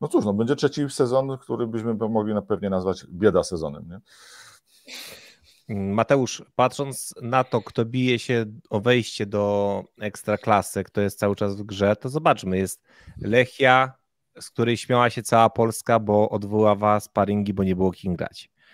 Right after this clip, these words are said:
Speaker 2: Jest Arka Gdynia, która była też miotana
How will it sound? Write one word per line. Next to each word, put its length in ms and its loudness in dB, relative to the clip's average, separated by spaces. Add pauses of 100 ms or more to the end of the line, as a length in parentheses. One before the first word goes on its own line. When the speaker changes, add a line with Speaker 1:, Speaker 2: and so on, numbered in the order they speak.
(420)
Speaker 2:
Jest 220 -2
Arka 280 2
Gdynia, 420 0
która 260 2
była 320 4
też 480 -2
miotana 600 2